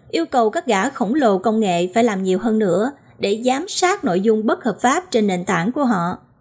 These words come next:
Thỏa thuận được đưa ra sau hơn mười sáu giờ đàm phán. Đạo luật dịch vụ kỹ thuật số D S A là chiến lược thứ hai trong chiến lược chống độc quyền của giám đốc phụ trách chống độc quyền của khối châu Âu,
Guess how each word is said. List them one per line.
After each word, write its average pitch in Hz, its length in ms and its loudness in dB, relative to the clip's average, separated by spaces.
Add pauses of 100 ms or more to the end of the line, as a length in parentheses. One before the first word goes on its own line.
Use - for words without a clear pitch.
(520)
Thỏa 214 140 4
thuận 202 260 -2
được 196 160 0
đưa 226 160 2
ra 214 300 -2
sau 262 240 0
hơn 311 200 0
mười 214 100 8
sáu 254 380 -2
giờ 226 100 4
đàm 196 160 -2
phán. 233 380 0 (460)
Đạo 226 160 0
luật 233 200 2 (120)
dịch 220 200 2
vụ 190 200 0
kỹ 196 240 0
thuật 285 160 -2
số 247 460 0 (160)
D 240 40 0 (340)
S - 100 -2
A 233 140 0 (400)
là 208 240 0
chiến 285 220 -6
lược 233 220 4
thứ 339 180 0
hai 277 300 0
trong 254 220 2
chiến 294 180 -6
lược 226 340 2
chống 269 260 -2
độc 285 200 -2
quyền 196 300 0
của 190 300 0
giám 285 160 -2
đốc 359 260 0
phụ 180 200 0
trách - 340 -6
chống 269 260 0
độc 240 180 0
quyền 190 280 2
của 175 220 0
khối 247 300 -2
châu 240 180 -2
Âu, 202 220 0